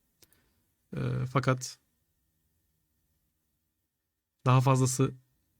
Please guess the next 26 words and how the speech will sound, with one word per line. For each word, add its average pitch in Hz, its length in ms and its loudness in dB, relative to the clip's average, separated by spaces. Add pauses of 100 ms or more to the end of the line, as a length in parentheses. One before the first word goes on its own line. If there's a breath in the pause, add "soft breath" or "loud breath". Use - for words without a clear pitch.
(840)
olabilirse 131 600 0
neden 135 200 2
olmasın? 117 440 -4 (1500)
Evet, 131 140 -10
tahmin 139 260 0
ettiğim 135 260 0
gibi 120 160 0
ilerliyor. 120 720 -4 (1700)
Ee, 156 300 -2
A 160 200 0
beş 165 220 -2
bir 156 60 4
hamle 147 220 6
olabilir. 135 680 0 (460)
Vezir 135 320 2
E 135 80 2
yedi 135 300 6
dediğim 127 240 2
gibi 117 200 0
bir 120 100 2
hamle 117 220 2
olabilir. 147 540 -4
Kale 120 360 -4 (600)
E 120 200 0
bir 127 120 4
ile 117 200 -4